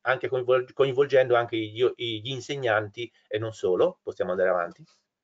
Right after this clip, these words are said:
Eh, il risultato finale sarà, all'interno dell'inclusione, sarà quello di valorizzare le piccole scuole,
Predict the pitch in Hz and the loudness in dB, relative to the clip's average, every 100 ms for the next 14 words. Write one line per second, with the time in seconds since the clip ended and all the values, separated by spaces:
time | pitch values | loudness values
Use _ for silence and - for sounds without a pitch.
0 | _ _ _ 180 - _ _ _ _ _ | _ _ _ -20 -20 _ _ _ _ _
1 | _ _ _ - _ - 123 120 123 139 | _ _ _ -20 _ 2 6 6 4 2
2 | 147 151 160 165 180 180 180 - 143 123 | -2 2 2 2 4 6 4 4 4 6
3 | 98 - 123 131 127 151 131 127 135 160 | 4 0 -4 -2 2 2 2 -2 -4 -4
4 | 127 123 113 123 - 143 143 160 131 139 | 0 2 2 0 2 2 2 0 2 2
5 | 147 135 123 165 127 113 117 107 110 101 | 2 -2 0 2 4 0 -4 -6 -4 -6
6 | - 101 90 101 | -4 -2 -2 -4